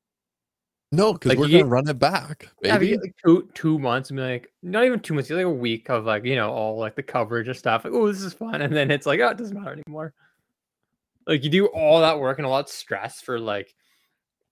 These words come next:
Speaker 2: um, for ten days <laughs> of enjoyment, and then it's like,
Speaker 1: Is this
Speaker 2: "It
Speaker 1: what you
Speaker 2: never
Speaker 1: felt
Speaker 2: even
Speaker 1: every
Speaker 2: happened."
Speaker 1: year the Pats won? You didn't feel the enjoyment, like,
Speaker 2: No,
Speaker 1: all
Speaker 2: dude,
Speaker 1: season
Speaker 2: it,
Speaker 1: long?
Speaker 2: dude,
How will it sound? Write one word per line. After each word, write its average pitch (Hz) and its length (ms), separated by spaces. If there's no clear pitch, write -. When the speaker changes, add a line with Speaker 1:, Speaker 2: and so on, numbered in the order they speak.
Speaker 2:
um, 135 280
for 127 200
ten 139 340
days 110 480
<laughs> - 200
of 190 200
enjoyment, 175 680
and 180 200
then 175 160
it's 156 160
like, 170 220
Speaker 1:
Is 127 200
this 165 160
Speaker 2:
"It 208 80
Speaker 1:
what 196 100
you 165 80
Speaker 2:
never 135 120
Speaker 1:
felt 160 100
Speaker 2:
even 131 140
Speaker 1:
every 120 120
Speaker 2:
happened." 123 160
Speaker 1:
year 113 340
the 139 120
Pats 107 420
won? 139 540
You 110 120
didn't 127 260
feel 131 220
the 123 160
enjoyment, 113 800
like, 415 220
Speaker 2:
No, 403 160
Speaker 1:
all 117 200
Speaker 2:
dude, 294 120
Speaker 1:
season 123 280
Speaker 2:
it, 101 40
Speaker 1:
long? 165 400
Speaker 2:
dude, 160 280